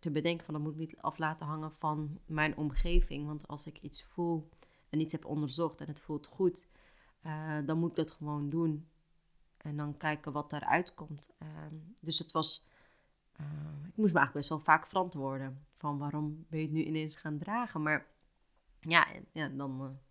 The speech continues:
ver-, blijkbaar vertelde ik daar dan wat over. Of ik, dat kan ik me niet precies meer herinneren. Maar ik kan me wel herinneren dat er heel veel vragen waren.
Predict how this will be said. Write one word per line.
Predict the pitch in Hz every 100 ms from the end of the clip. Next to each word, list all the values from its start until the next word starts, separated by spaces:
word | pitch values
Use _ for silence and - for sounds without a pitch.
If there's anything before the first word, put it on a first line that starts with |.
| _ _ _
ver-, | - 135
blijkbaar | 139 147 147 139
vertelde | - 139 156
ik | 160
daar | 160 160
dan | 151
wat | 156 160
over. | 151 147 147 147
Of | -
ik, | 143 - - -
dat | 143 -
kan | 151
ik | 147
me |
niet | 147 147
precies | - - 165 160
meer | 156
herinneren. | 143 147 175 180 147 143 - - -
Maar | 170
ik | 165
kan | 160
me | 151
wel | 160 175
herinneren | 180 185 180
dat | 175
er | 175
heel | 190
veel | 202
vragen | - - 208 - 151
waren. | 147 135 - 147